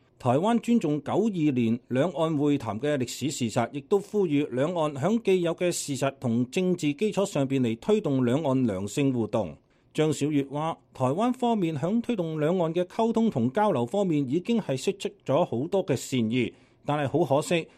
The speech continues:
到到今日仲係未有得到對岸善意嘅回應。張小月表示，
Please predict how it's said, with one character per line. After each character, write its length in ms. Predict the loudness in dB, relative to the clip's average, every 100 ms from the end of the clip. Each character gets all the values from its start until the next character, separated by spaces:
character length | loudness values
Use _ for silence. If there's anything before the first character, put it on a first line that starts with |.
| -4
到 100 | 2
到 120 | 2 2
今 240 | 0 2
日 200 | 2 -2 -6 _
仲 160 | 0 2
係 160 | 2 2
未 80 |
有 160 | 2 2
得 180 | 0 -4 _
到 160 | 0 2
對 200 | 4 4
岸 260 | 4 -2 -2
善 200 | 0 2 2
意 120 | 2
嘅 120 | 2
回 200 | 0 -2
應。 280 | -2 0 0 -4 _ -4
張 200 | 0 0
小 160 | 2 2
月 160 | 2
表 280 | 0 0 -4
示， 300 | 0 0 -2